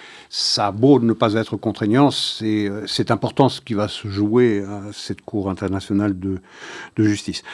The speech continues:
Euh, vous disiez la composition, c'est certainement important, la, la couleur politique ou, euh, l'origine, euh, des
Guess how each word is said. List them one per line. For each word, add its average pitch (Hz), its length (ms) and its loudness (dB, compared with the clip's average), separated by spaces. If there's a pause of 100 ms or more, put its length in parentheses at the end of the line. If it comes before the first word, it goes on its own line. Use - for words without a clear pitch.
(520)
Euh, 131 120 0 (200)
vous 135 440 -2
disiez 120 600 4
la 107 120 2
composition, 110 640 2
c'est - 160 -8
certainement 104 1120 -2 (120)
important, 113 760 -2
la, 98 360 -6
la - 140 -8
couleur 131 540 4
politique 131 720 2 (420)
ou, 120 340 0
euh, 101 520 -2 (360)
l'origine, 117 800 6 (260)
euh, 101 400 -4
des 101 600 0